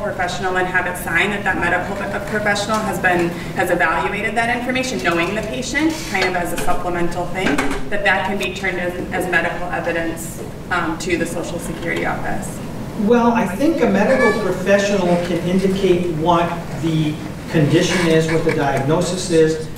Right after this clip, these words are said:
Speaker 2: what the symptoms are, and that you can provide information about that. And the medical professional may be able to say, "What I see here is consistent with the diagnosis and the symptoms"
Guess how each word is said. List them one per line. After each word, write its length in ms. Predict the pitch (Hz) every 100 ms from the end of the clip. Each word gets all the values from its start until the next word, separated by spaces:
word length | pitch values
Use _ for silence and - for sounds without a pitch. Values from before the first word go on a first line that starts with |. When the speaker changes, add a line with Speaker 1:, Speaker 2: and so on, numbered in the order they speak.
| -
Speaker 2:
what 200 | 156 -
the 80 | 143
symptoms 800 | - 208 202 - 151 131 135 -
are, 540 | 160 - 123 120 - - - - - - - - - - -
and 240 | 175 170
that 280 | 156 160 170
you 80 | 226
can 200 | - -
provide 480 | 160 175 165 160 156
information 1000 | - 156 143 151 165 - 151 131 131 - - - - -
about 420 | 151 156 160 160
that. 160 | - 151
And 100 | 147
the 60 | 147
medical 460 | 180 202 190 180
professional 600 | 151 175 180 165 160 151 143
may 180 | 160
be 180 | 190 175
able 140 | 156 156
to 80 | 156
say, 440 | - 147 143 143 - - - -
"What 220 | 165 165
I 100 | 160
see 300 | 160 156 214
here 240 | 220 214 190
is 240 | 147 -
consistent 880 | 156 139 - 214 214 214 151 143 - -
with 260 | 156 175 185
the 80 | -
diagnosis 1040 | 156 147 143 143 151 - - - - - - - - - - - -
and 160 | 165 143
the 60 | 139
symptoms" 760 | - 196 202 202 120 120 -